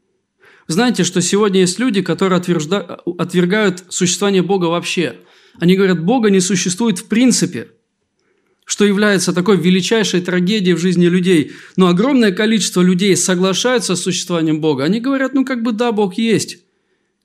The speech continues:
Но они не согласны с его правящей позицией.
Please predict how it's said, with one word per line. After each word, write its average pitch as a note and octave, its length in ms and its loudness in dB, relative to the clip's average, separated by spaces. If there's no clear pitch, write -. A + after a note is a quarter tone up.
Но F#3 140 6
они A3 220 4
не A3+ 120 4
согласны G3 580 0
с F3+ 120 -2
его F#3 180 2
правящей G3+ 540 -2
позицией. F3 880 0